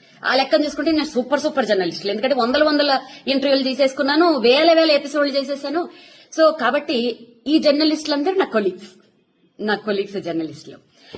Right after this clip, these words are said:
ఇప్పుడు స్ట్రైట్ ఫార్వర్డ్ గా అడుగుతున్నాను, ఈ పలానా జ్యోతిష్కులు జ్యోతిష్యం చెప్పారు, పలానా వాడెవడో టమాటా కూరలో ఉప్పు ఎక్కువ వేసాడు, ఇంకెవడో ఏదో చేశాడు,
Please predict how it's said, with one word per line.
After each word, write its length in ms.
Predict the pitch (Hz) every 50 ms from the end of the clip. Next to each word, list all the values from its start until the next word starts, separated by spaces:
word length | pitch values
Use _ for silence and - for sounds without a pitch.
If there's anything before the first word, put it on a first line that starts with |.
| - _ _ -
ఇప్పుడు 400 | 311 381 370 - 403 381 294 -
స్ట్రైట్ 320 | - - - 381 349 370 349
ఫార్వర్డ్ 320 | 302 262 233 233 214 214
గా 80 | 220 196
అడుగుతున్నాను, 440 | 165 151 147 - - - - - - _ _ _ _ _ _ _ _ _ _ _ _ _ _ _ _ _ _ _ _ - _ _ _ - -
ఈ 400 | 320 359 359 359 339 330 330 330
పలానా 460 | 330 - 330 320 320 311 311 311 311
జ్యోతిష్కులు 520 | 247 302 302 302 302 311 294 - 294 294
జ్యోతిష్యం 500 | 233 285 285 277 285 285 285 294 277 269
చెప్పారు, 480 | 277 269 - 277 269 262 262 262 269 - - - - - _ -
పలానా 280 | 285 285 285 285 285 285
వాడెవడో 360 | 277 269 269 269 269 269 269
టమాటా 420 | 269 277 269 262 262 262 254 269
కూరలో 340 | 262 262 262 262 254 269 269
ఉప్పు 240 | 254 233 - - 285
ఎక్కువ 200 | 262 262 254 254
వేసాడు, 460 | 240 233 247 240 226 226 233 247 240 - - - - - - - -
ఇంకెవడో 480 | 302 311 311 302 311 302 294 294 294
ఏదో 300 | 302 285 262 254 262 269
చేశాడు, 560 | 262 240 240 226 226 240 226 214 208 214 214